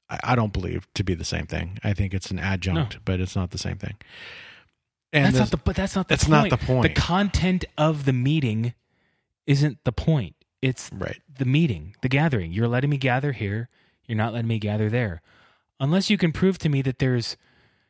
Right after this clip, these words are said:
Speaker 2: that my gathering, applying all the same rules in both,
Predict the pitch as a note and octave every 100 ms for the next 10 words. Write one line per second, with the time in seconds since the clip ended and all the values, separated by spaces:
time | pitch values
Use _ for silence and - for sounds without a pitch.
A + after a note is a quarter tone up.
0 | _ - C3 B2+ A#2+ B2 C3 D3 C3+ B2+
1 | C3 B2+ - C3 B2 C3 D#3+ D3 E3 D3+
2 | C#3 C#3+ B2+ A2 C3+ B2+ A#2 -